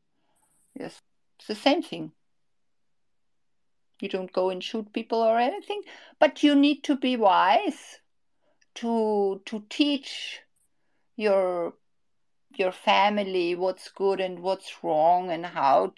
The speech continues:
to cope with others, you know. I tried to, I hope. I ho-, I did my best.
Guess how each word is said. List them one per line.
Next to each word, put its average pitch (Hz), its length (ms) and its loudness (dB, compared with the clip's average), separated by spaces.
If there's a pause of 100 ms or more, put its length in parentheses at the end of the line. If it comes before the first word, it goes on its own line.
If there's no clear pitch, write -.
to 196 220 -4
cope 220 640 2
with 170 360 -6 (420)
others, 190 600 4 (1300)
you 175 80 -8
know. 180 300 -4 (1160)
I 196 140 6
tried 147 560 2
to, - 180 -4
I 165 100 2
hope. 170 300 -4 (420)
I 170 100 6
ho-, 180 280 2
I 185 80 6
did 233 240 -2
my 180 140 4
best. - 440 -4